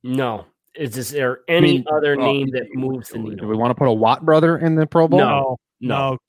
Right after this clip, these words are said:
Speaker 3: just
Speaker 1: I'm,
Speaker 3: because
Speaker 1: I refuse to vote for that man just 'cause his last name is Watt.
Speaker 2: Okay.
Speaker 3: I'm good
Speaker 1: I'm
Speaker 3: here.
Speaker 1: good.
Speaker 3: Yeah.
Speaker 1: I'm good.
Speaker 2: All right.
Speaker 1: Leave him.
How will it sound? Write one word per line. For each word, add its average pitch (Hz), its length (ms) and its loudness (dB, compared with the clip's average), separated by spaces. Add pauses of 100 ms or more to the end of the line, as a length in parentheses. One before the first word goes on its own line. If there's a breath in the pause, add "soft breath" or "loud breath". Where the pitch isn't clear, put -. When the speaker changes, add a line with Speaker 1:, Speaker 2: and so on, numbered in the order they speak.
Speaker 3:
just 147 120 2
Speaker 1:
I'm, 170 60 2
Speaker 3:
because 160 180 2
Speaker 1:
I 170 60 2
refuse 180 440 0
to 143 60 -4
vote 143 220 2
for 139 80 -2
that 135 160 2
man 127 160 0
just 117 200 -6
'cause 117 160 -6
his 98 120 -16
last 107 280 -10
name 98 120 -14
is 82 140 -18
Watt. - 220 -20 (360)
Speaker 2:
Okay. 120 360 -2 (1120)
Speaker 3:
I'm 175 120 -4
good 156 120 2
Speaker 1:
I'm - 40 -2
Speaker 3:
here. 143 160 2
Speaker 1:
good. 123 180 0 (240)
Speaker 3:
Yeah. 127 120 -10
Speaker 1:
I'm 123 160 -4
good. 92 120 -10 (460)
Speaker 2:
All 139 80 -8
right. 170 200 -10 (440)
Speaker 1:
Leave 107 260 -10
him. 90 120 -18